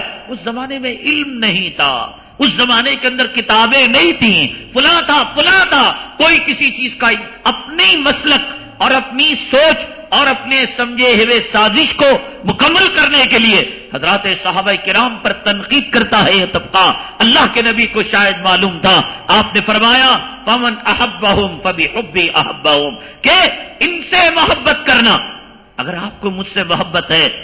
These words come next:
میرا بچہ جا رہا ہے، آپ اس کو گالی دیں گے، کیا مطلب؟ مجھ سے محبت نہیں ہے۔ آپ کو مجھ سے محبت ہے،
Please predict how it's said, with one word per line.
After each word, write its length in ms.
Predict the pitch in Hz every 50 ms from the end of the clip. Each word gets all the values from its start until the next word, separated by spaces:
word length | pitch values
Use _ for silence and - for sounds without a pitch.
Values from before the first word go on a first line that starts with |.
| - - - - - -
میرا 240 | - 160 190 208 196
بچہ 320 | 196 202 196 - 220 214 202 190
جا 140 | 196 190
رہا 300 | 196 185 170 190 180 175
ہے، 120 | 170 170 147 - - - - - - -
آپ 180 | 170 214 226 220
اس 140 | 226 - -
کو 100 | 240 233
گالی 420 | 180 185 214 220 226 254 320 339
دیں 240 | 285 277 254 233 220
گے، 80 | 208 -
کیا 220 | - 196 220 262
مطلب؟ 360 | 269 269 262 269 285 311 302 311 - - - - - - -
مجھ 180 | - 165 - - -
سے 80 | 185
محبت 520 | 165 170 202 240 262 - 226 202 - - -
نہیں 300 | 151 147 180 175 139 127
ہے۔ 80 | 120 107 - - - - - - -
آپ 400 | - - 247 254 - - - -
کو 80 | - 233 226
مجھ 260 | 220 269 - - - 262
سے 60 | 254
محبت 460 | 247 233 214 247 226 214 220 - -
ہے، 200 | 190 208 175